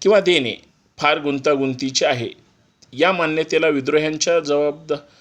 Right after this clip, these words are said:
दाबणारे सरकार प्रासंगिक, अनुचित किंवा शास्त्रात शत्रुतापूर्णक समजते. अठराशे एकसष्टमध्ये अमेरिकन युद्ध भडकताच ब्रिटनने दोन्ही पक्षांना युद्धाची मान्यता दिली होती. वॉशिंग्टन याचा कडक निषेध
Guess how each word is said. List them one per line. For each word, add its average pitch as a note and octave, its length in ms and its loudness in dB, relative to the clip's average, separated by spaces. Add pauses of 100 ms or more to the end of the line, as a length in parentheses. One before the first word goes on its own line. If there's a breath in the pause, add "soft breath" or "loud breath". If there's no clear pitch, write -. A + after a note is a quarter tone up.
(760 soft breath)
दाबणारे D3+ 520 2
सरकार C#3+ 480 2
प्रासंगिक, D3+ 640 -2
अनुचित C3+ 360 -4 (240)
किंवा C4+ 180 4
शास्त्रात G#3 480 0 (640 soft breath)
शत्रुतापूर्णक F3 760 -2
समजते. C#3 560 -2 (160)
अठराशे D#3 400 2
एकसष्टमध्ये F3+ 640 0
अमेरिकन E3 520 -2 (100)
युद्ध D#3 360 -6 (1200 soft breath)
भडकताच D#3+ 560 2
ब्रिटनने D#3+ 500 -2
दोन्ही D#3 320 0
पक्षांना E3 440 -2
युद्धाची D3+ 580 0
मान्यता D3 460 -2
दिली C#3+ 200 -2
होती. B2+ 220 -4
वॉशिंग्टन D3+ 560 -2
याचा D3+ 320 2
कडक F3+ 360 0
निषेध D#3+ 300 -4